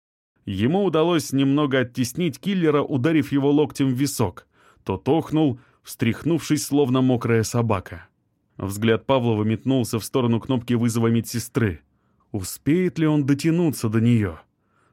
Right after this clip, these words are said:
В голове шумело от напряжения, во рту почувствовалась горечь.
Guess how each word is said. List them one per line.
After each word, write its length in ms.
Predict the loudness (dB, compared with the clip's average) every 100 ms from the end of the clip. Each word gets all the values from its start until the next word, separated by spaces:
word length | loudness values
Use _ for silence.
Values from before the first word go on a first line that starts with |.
| -10
В 140 | -4
голове 320 | 0 2 2
шумело 420 | 0 0 2 2 0
от 100 | -2
напряжения, 720 | -2 -2 0 2 0 -2 -8 _ -20 -12
во 240 | -2 0
рту 220 | 0 -2 -2
почувствовалась 800 | -2 -2 -2 -2 0 0 0 0
горечь. 600 | 0 0 0 -8 -18